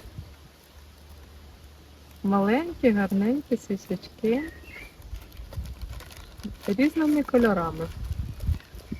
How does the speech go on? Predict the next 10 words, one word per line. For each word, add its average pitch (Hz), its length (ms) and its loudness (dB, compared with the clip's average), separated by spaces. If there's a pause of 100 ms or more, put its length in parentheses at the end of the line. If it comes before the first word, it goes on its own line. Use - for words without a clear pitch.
(1700)
На 185 380 2
різний 185 600 4 (1300)
смак. 165 520 0 (2250)
Все 262 360 8
це 254 320 8
вощина 214 720 6
з 196 60 4
натурального 202 800 6
пчолиного 196 680 4
воску. 160 600 0